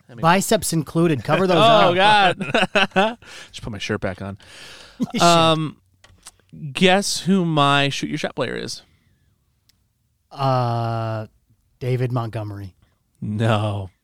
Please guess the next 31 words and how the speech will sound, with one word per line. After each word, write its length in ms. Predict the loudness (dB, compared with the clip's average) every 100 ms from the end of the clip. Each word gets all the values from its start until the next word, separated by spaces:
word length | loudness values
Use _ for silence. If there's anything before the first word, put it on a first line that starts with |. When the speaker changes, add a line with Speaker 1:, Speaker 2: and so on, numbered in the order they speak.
| -14
Speaker 1:
no, 400 | -10 -8 -8 -10
no, 160 | -8 -4
no, 120 | -4
no. 220 | -4 -6 _ _ _
Justin 260 | -2 0 0
Fields. 440 | 2 2 0 -10 _ _ _ _ _ -16 -8
Speaker 2:
What? 340 | -8 -8 -10
Speaker 1:
True 320 | 2 4 4 0
story. 480 | 2 2 2 0 -2
Speaker 2:
Why? 460 | 0 2 2 2
Speaker 1:
I 100 | 2
chose 280 | 4 4 4
it 40 | 0
before 260 | 0 2
we 60 | 2
recorded. 480 | 0 0 0 2 -2
It's 140 | -2
Justin 460 | 0 0 0 -4 -6
Fields 440 | -4 0 2 2
Speaker 2:
I'm 40 |
the 60 | 2
Speaker 1:
and 60 | 2
Speaker 2:
biggest 380 | 0 -2 -4
fan 420 | -16 -4 0 0 0
of 100 | 2
him 100 | 2
here, 320 | 2 2 2
and 100 | 2
I 120 | 2
don't 160 | 2 0
understand. 580 | -2 -2 -4 -4 -6